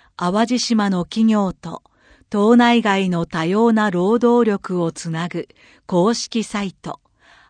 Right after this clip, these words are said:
淡路島マッチボックスを開設しました。一日単位、短時間の求人情報を掲載しています。会員登録、求人検索など、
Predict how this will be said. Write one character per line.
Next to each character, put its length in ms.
淡 220
路 160
島 420
マ 140
ッ 160
チ 180
ボ 120
ッ 140
ク 120
ス 180
を 160
開 260
設 300
し 180
ま 140
し 160
た。 140
一 340
日 300
単 380
位、 180
短 260
時 160
間 300
の 140
求 300
人 280
情 260
報 460
を 200
掲 220
載 320
し 140
て 100
い 160
ま 140
す。 200
会 320
員 280
登 260
録、 420
求 280
人 280
検 280
索 300
な 160
ど、 180